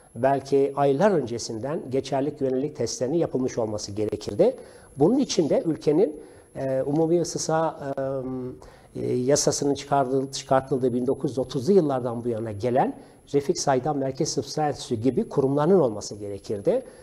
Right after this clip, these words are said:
Bu kurumlardan yoksunuz Sayın Dündar. Aa, Almanya'nın bir canavar gibi Robert Koch Enstitüsü, Fransa'nın bir Pasteur Enstitüsü var.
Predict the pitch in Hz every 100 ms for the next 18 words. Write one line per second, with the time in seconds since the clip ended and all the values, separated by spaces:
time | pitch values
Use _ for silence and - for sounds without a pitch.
0 | - - 208 233 208 170 165 139 175 147
1 | - - 196 180 - - 110 104 98 95
2 | 107 160 - - - - - - 135 139
3 | 139 147 185 185 151 170 143 151 120 131
4 | 143 165 170 117 113 151 139 135 135 -
5 | 139 127 117 - 101 - 131 131 135 135
6 | 135 139 131 131 127 - 160 - 135 117
7 | 113 - - 117 - 107 101 104 131 139